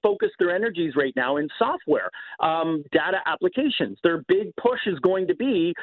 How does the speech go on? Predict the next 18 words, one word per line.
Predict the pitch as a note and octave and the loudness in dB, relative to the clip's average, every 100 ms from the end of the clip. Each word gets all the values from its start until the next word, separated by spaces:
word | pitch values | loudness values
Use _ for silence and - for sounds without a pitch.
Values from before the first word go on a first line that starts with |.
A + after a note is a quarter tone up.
| - - | -12 -2
uh, | D3+ C#3+ | -2 -2
cloud-based | - D#3+ F3+ G3+ G3+ - | 0 0 2 0 -2 0
services. | G3+ G3 G3 - G3+ G3 F#3 - - | -2 0 -2 0 0 0 -6 -16 -4
Uh, | - D3 D3 - | 0 0 0 0
and | F3 D#3+ | 0 2
with | A3 - | 0 0
that, | D#3 C#3+ E3+ - | -2 -2 -4 0
what | F3+ - | 0 2
information | G3 F#3 F3+ F#3 F3+ F3+ E3+ D3+ | -2 0 2 2 0 0 2 2
they're | D3+ | 0
having | D3+ E3+ E3 D3 | 0 -2 0 0
access | A3 - - D3 - - | -2 -4 0 0 0 -2
to | C#3 A#2 D3+ - - - | 0 2 2 -2 -8 2
is | F#3+ F3 | 2 4
going | F3+ F3 E3 - | 0 0 -2 0
to | E3+ D#3+ D3 | 2 2 0
Microsoft | C#3+ C#3+ D3 C#3+ D#3+ C3+ C3+ - | -2 -2 -2 0 0 0 -2 0
server | D#3 D3 D3 | 0 0 -2